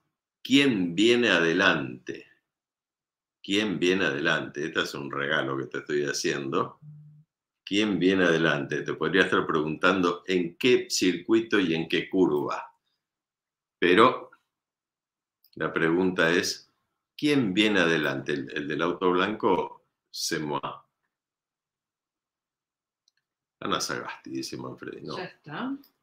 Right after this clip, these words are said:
Speaker 1: ¿Quién dijo?
Speaker 2: Sergio Poli.
Speaker 1: Sergio Poli.
Speaker 2: Dice que es Spinetto.
Speaker 1: Sí, señor, Jorge Spinetto, el Tano Spinetto. Un pilotazo, tipo muy rápido, tremendamente rápido. Ese auto volaba bajito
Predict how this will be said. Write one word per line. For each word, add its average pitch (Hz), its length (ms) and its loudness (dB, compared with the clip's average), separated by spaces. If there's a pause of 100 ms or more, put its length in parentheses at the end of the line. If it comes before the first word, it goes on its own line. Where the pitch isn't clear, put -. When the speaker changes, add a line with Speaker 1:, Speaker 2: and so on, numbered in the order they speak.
(140)
Speaker 1:
¿Quién 85 380 4
dijo? 73 540 -6
Speaker 2:
Sergio 175 720 -10
Poli. 190 420 -8
Speaker 1:
Sergio 127 460 4
Poli. 71 540 -2
Speaker 2:
Dice 156 340 -16
que 160 100 -12
es - 260 -20
Spinetto. - 680 -14
Speaker 1:
Sí, - 200 -6
señor, 82 500 0
Jorge 85 320 -2
Spinetto, 82 500 0
el 73 100 0
Tano 92 280 4
Spinetto. 78 760 0 (540)
Un 78 180 -6
pilotazo, 80 1000 4 (100)
tipo - 260 -4
muy 110 320 4
rápido, 80 460 2
tremendamente 85 720 0
rápido. 92 560 0
Ese 110 380 2
auto 90 340 2
volaba 78 400 2
bajito 85 640 -4